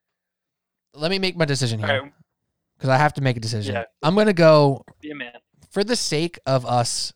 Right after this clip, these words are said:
Speaker 1: not having anyone the same on the third team, and for the sake of the Sixers being so disappointing this year, my guy, my guy, Ben Simmons is out. Kyle Lowry. So I'm going Chris Paul,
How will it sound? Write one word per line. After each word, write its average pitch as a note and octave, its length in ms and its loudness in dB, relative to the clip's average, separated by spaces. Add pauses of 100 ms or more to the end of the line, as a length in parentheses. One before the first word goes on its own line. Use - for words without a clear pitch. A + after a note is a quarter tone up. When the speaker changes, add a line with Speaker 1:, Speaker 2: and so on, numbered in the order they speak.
(120)
Speaker 1:
not B2+ 580 0
having A#2+ 540 -2
anyone C3 640 -2
the A#2+ 100 -2
same G#2+ 500 -6 (400)
on B2 140 -4
the A2 100 -2
third A2+ 300 -2
team, G2 340 -10 (400)
and B2 180 -6
for D#3+ 140 2
the D#3 140 0
sake C#3 260 -2
of C3+ 120 -2
the A#2+ 100 -2
Sixers B2 420 -4
being A#2 220 -4
so A#2+ 160 -2
disappointing A2+ 500 -4
this G#2+ 180 -8
year, G2+ 280 -10 (800)
my C3 220 4
guy, C3+ 560 2 (140)
my E3+ 260 2
guy, B2+ 440 -2 (220)
Ben C#3 200 0
Simmons A2+ 480 -4
is A#2 160 -6
out. G#2+ 260 -6 (460)
Kyle D3+ 280 2
Lowry. G#2+ 360 0
So D3 120 0
I'm C#3+ 120 2
going D#3+ 200 4
Chris F3+ 200 -2
Paul, D#3 420 4